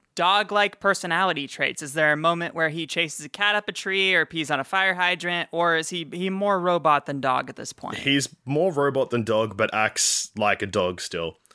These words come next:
Speaker 2: Except in the last mission, again, like, after they've been warned that he's dying, in the last mission, they get chased by a giant globe.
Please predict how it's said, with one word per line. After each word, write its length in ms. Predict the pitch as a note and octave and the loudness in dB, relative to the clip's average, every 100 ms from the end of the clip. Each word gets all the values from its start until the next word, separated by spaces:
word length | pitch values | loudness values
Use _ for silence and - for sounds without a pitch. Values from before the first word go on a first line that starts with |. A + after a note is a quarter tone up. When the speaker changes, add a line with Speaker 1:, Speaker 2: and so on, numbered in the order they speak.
| _ | _
Speaker 2:
Except 420 | B2 - C3+ - - - | -4 0 0 -2 -10 -4
in 80 | D3 | -2
the 80 | C3+ | 0
last 340 | A#2+ A#2 - | 0 0 0
mission, 320 | A#2 - A2 | -2 0 0
again, 400 | G#2+ G#2+ G#2 G2 - | 0 2 2 0 -2
like, 160 | A2 F#2+ | -2 2
after 240 | A2 - | 0 0
they've 80 | B2 | 0
been 140 | A#2+ G#2 | 0 0
warned 340 | G#2 G#2 G2 | 2 2 2
that 120 | G2 | -2
he's 140 | G2+ F2+ | -4 0
dying, 520 | G2+ F#2+ F#2 F#2 G2 - | 2 2 0 -2 -6 -8
in 60 | G#2 | 0
the 80 | A2+ | 2
last 280 | G#2+ G2+ A2 | 2 2 0
mission, 300 | G#2 - G#2 | -2 0 0
they 80 | |
get 160 | G#2 G#2 | 0 0
chased 340 | - G2 F#2 | 0 0 0
by 140 | - G2+ | 0 0
a 60 | |
giant 420 | G2 G#2 G2+ G2+ - | 2 2 2 0 -4
globe. 600 | A2 G2+ G2 F#2+ F#2+ | 0 2 4 2 -2